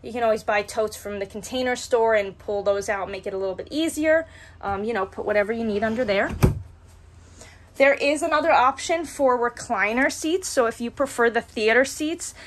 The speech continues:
if it's just gonna be two of you and you, sometimes you don't wanna invite other campers, right? <laughs> Um, then you can get the, the recliner seats. They have table trays,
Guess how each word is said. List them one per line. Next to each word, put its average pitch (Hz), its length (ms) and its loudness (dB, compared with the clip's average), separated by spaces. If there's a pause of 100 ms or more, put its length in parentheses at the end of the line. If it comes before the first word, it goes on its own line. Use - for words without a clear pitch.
(120)
if 226 120 -2
it's 254 160 -2
just 233 240 2
gonna 254 140 2
be 226 100 -4
two 233 260 0
of 240 100 2
you 269 140 2
and 240 100 2
you, 196 160 -4 (460)
sometimes 285 500 0
you 320 60 0
don't 320 160 4
wanna 302 180 2
invite - 280 2
other 190 140 -2
campers, 196 420 -4
right? 247 240 4 (400)
<laughs> - 20 -18 (320)
Um, 233 280 6
then 233 120 2
you 254 80 -2
can 247 140 0
get 233 160 2
the, 214 160 2 (100)
the 202 300 6
recliner 320 500 4
seats. 285 300 -2
They 233 140 4
have 214 180 0
table 254 320 2
trays, 240 420 2